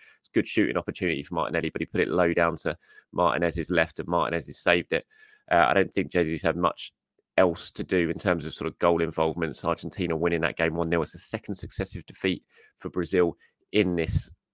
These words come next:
uh, latest international break. They're struggling. I think they're down in sixth at the moment in the World Cup qualifying table over in South America.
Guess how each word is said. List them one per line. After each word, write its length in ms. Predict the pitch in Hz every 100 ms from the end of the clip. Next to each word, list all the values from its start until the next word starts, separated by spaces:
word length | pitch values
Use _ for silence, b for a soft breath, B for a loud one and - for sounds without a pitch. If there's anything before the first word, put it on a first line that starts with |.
| _ -
uh, 200 | 92 87
latest 520 | 85 87 90 - 92 -
international 600 | 90 - 87 87 - 82
break. 320 | 78 78 - B B B
They're 120 | -
struggling. 460 | - - 95 113 80
I 20 |
think 160 | 104
they're 60 | 76
down 180 | 92 87
in 80 | 78
sixth 400 | - 139 - -
at 60 |
the 40 | -
moment 280 | 87 85
in 40 | -
the 80 | 82
World 220 | 87 82
Cup 160 | - -
qualifying 440 | 101 90 87 78
table 360 | - 78 76 -
over 220 | 85 82
in 80 | 76
South 280 | - 82 -
America. 400 | 85 80 -